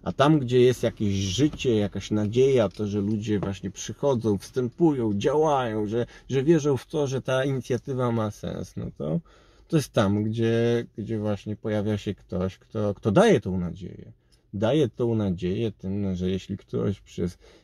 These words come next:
wiele, wiele lat zapierdalał w kiblu, e,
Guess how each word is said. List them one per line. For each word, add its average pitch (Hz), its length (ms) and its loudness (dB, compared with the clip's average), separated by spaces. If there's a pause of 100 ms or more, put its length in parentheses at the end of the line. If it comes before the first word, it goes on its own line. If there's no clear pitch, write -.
wiele, 139 440 4
wiele 113 380 2
lat 95 360 0
zapierdalał 110 960 0
w - 260 -14
kiblu, 110 560 0 (500)
e, 107 1500 4